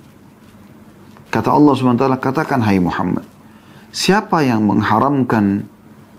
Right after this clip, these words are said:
ya, perhiasan-perhiasan atau rezeki yang sudah Allah tentukan, keluarkan untuk hamba-hambanya. Dan juga thayyibat minar rizq.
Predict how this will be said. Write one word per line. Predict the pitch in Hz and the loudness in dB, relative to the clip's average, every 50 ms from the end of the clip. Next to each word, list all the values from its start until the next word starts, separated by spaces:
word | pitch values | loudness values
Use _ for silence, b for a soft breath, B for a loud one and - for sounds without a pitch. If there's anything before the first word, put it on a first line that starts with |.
| - - - - | -20 -14 -12 -10
ya, | - - - - - - - - - - - - - - - - - - - - - - - - - - - - - - - | -8 -8 -10 -10 -14 -18 -20 -20 -20 -20 -20 -20 -20 -20 -20 -20 -20 -20 -20 -20 -20 -20 -20 -20 -20 -20 -20 -20 -20 -16 -6
perhiasan-perhiasan | - 135 127 131 127 139 160 170 165 - 156 143 135 127 123 120 110 107 113 120 127 127 - 123 104 | -2 0 4 4 6 6 4 4 2 0 -2 -2 0 2 2 4 4 4 4 2 0 0 0 0 0
atau | 90 90 90 120 127 139 - - | 0 0 0 2 2 2 0 0
rezeki | - 117 143 147 135 - - - 131 123 | 2 4 4 4 2 0 0 2 2 4
yang | 110 104 | 4 2
sudah | 95 - 101 95 | 2 2 2 2
Allah | - - 101 107 104 104 98 | 2 2 2 4 4 2 2
tentukan, | - 104 95 95 95 135 139 127 127 101 85 78 76 - - - | 2 2 2 2 4 2 2 4 2 0 0 -2 -4 -8 -8 -2
keluarkan | - 90 95 104 123 139 143 131 117 104 98 | 2 4 4 4 4 2 0 0 0 0 0
untuk | - - 80 | 0 0 0
hamba-hambanya. | 82 90 92 87 85 80 90 90 90 95 110 110 101 90 76 - - B B B B B B B B B B B B | 0 0 2 0 0 0 0 2 2 2 2 2 2 2 0 -4 -10 B B B B B B B B B B B B
Dan | - 107 127 131 131 123 | 2 4 4 6 6 6
juga | 147 170 165 196 196 | 6 6 4 4 2
thayyibat | 196 165 156 151 147 147 147 185 196 196 - | 2 2 2 4 4 4 4 4 0 0 0
minar | 160 160 160 156 139 | 0 0 0 0 2
rizq. | 147 170 170 147 123 - - | 2 2 2 2 0 -4 -10